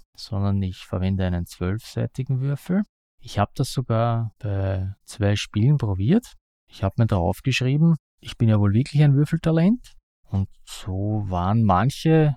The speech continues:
Würfelergebnisse, naja, eigentlich die Mehrzahl gar nicht so unterschiedlich. Ich hätte hier zum Beispiel, äh, eine vier gewürfelt mit dem Zwölf-Seiter,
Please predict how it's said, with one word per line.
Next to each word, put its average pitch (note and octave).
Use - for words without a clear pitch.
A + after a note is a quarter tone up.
Würfelergebnisse, B2+
naja, F#2
eigentlich A2
die A2
Mehrzahl A2
gar -
nicht B2
so G#2+
unterschiedlich. F#2
Ich F#2+
hätte G#2
hier A#2
zum A#2+
Beispiel, A2+
äh, G2
eine F#2+
vier A#2+
gewürfelt B2
mit G2+
dem G2
Zwölf-Seiter, C3